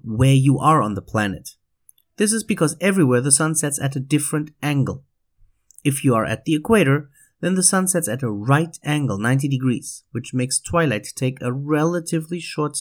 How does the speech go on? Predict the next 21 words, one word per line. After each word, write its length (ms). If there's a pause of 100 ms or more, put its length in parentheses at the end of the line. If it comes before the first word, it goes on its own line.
time, 380 (840)
about 380 (200)
twenty 400
minutes 380
until 320
it's 160
dark. 380 (1300)
The 160
more 400 (260)
you 120
move 180
away 360
from 260
the 80
equator, 580 (400)
towards 400
the 100
poles, 440 (340)
the 100
flatter 680
that 260